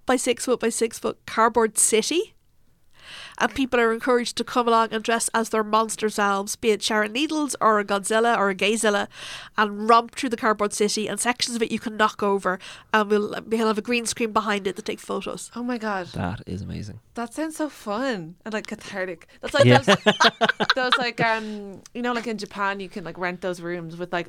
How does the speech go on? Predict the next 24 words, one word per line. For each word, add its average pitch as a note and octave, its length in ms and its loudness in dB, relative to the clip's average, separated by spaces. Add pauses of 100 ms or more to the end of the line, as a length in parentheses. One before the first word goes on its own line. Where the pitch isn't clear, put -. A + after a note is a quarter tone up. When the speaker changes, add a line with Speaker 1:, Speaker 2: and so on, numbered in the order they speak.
Speaker 2:
old F3 320 0
stuff - 340 -4
in F3 100 -2
it D3+ 140 -2
and, E3 120 -6
like, D#3 140 -12
you, E3+ 140 -8 (100)
you F3 140 -8
can G3 160 -4
pay F3 240 -4
to F3 100 -12
trash E3+ 340 -4
a F#3 60 -8
room. E3+ 360 -8 (560)
Speaker 3:
I've G#2+ 100 -2
never G#2 160 2
heard C#3 120 6
of E3+ 40 4
that. E3+ 200 0 (120)
Speaker 2:
Yeah. G3 160 2
Speaker 3:
Is F#3 60 0
that D#3 80 4
a F#3+ 40 0
thing? D4+ 180 0